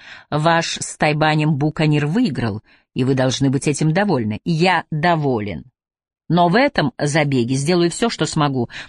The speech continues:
Ну что ж, имейте право, старина, я им так и передам. Кому это им?» Жокей уже ушел. В раздевалке было полно народу, стоял шум, пахло потом. Травкин прекрасно знал, кто такие они.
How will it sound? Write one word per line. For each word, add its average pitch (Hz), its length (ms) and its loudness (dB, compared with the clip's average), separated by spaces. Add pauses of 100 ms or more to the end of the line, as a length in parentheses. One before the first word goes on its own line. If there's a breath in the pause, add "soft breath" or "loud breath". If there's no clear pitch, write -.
Ну 233 100 2
что 196 180 -2
ж, - 280 -8
имейте 208 380 0
право, 127 260 -2
старина, 131 480 -4 (220)
я 175 260 2
им 226 100 2
так - 320 -4
и 165 100 -2
передам. 156 420 0 (260 soft breath)
Кому 214 280 2
это 220 180 0
им?» 175 340 0 (880)
Жокей 151 400 0
уже 135 180 0
ушел. 202 420 -2 (360)
В 139 80 -4
раздевалке 196 500 2
было 180 160 2
полно 170 280 2
народу, 190 360 0
стоял 135 380 0
шум, 202 300 -2
пахло 123 400 -4
потом. 175 360 -4 (560)
Травкин 240 320 0
прекрасно 240 480 -4
знал, 180 360 0 (200)
кто - 260 -2
такие 120 440 -4
они. 120 360 -2